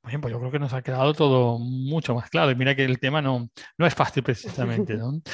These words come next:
Speaker 1: ¿Qué te parece si para terminar la charla, pues, nos dejas algunos consejos para aquellos que queremos saber más sobre el tema? ¿Sí? ¿Algún tipo de publicación, recursos, ejemplos de tareas?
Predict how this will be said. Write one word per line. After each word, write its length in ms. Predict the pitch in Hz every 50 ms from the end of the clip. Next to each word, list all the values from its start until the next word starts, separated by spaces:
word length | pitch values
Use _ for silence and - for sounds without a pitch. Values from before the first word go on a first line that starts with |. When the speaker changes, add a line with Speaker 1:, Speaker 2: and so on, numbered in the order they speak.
| - - -
Speaker 1:
¿Qué 80 | - 180
te 100 | 185 214
parece 260 | 202 208 202 196 202
si 160 | - - 180
para 240 | 165 156 139 139 131
terminar 480 | 135 135 127 127 127 127 127 135 143 147
la 100 | 156 151
charla, 400 | - - 160 156 147 151 170 165
pues, 140 | 156 127
nos 100 | 123 123
dejas 260 | 120 135 131 - 170 143
algunos 300 | 139 135 147 151 139 -
consejos 580 | - 135 131 135 - - 147 143 - 180 -
para 240 | - 139 127 123 117 - _ - - _ _
aquellos 320 | 131 120 - 143 147 -
que 60 | -
queremos 260 | _ 147 135 147 147
saber 200 | 135 131 127 131
más 280 | 127 123 131 120 - -
sobre 200 | - 123 117 113
el 80 | 113 -
tema? 220 | - 117 113 101
¿Sí? 240 | - - 123 120 120 _ _
¿Algún 180 | 139 135 127
tipo 140 | 127 127 135
de 80 | 123 120
publicación, 1000 | - 127 117 120 - 127 - - - 190 180 175 170 165 165 160 151 151 - -
recursos, 880 | 151 127 123 113 - - 165 202 196 - - - 147 143 143 143 -
ejemplos 420 | - 127 - - 139 123 - 123 110
de 80 | 127 120
tareas? 560 | - 127 135 175 190 170 139 139 151 151 -